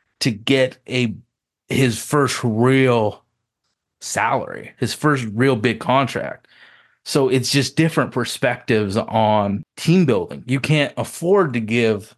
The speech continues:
a Josh Hart eighteen million dollars a year 'cause other players can do his role and potentially do it better than him. So I think Devin Carter is a, is a Josh Hart that can shoot threes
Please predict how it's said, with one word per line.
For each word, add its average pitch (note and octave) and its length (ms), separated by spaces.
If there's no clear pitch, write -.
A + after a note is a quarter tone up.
a G#2 60
Josh G#2 400
Hart B2 400
eighteen C#3 500
million C3+ 280
dollars A#2+ 380
a A2+ 60
year E3+ 480
'cause B2+ 340
other D3+ 220
players D#3 420
can C3 180
do C3 160
his A#2 200
role C#3+ 340
and A2 260
potentially B2+ 500
do A2+ 180
it G2 120
better B2 280
than C#2+ 160
him. - 160
So - 140
I C3+ 120
think A3+ 240
Devin D#3+ 260
Carter C3+ 400
is A2+ 260
a, A2+ 140
is A#2+ 160
a A2+ 80
Josh B2 420
Hart B2+ 340
that A2+ 160
can A#2 100
shoot F3 360
threes A2+ 680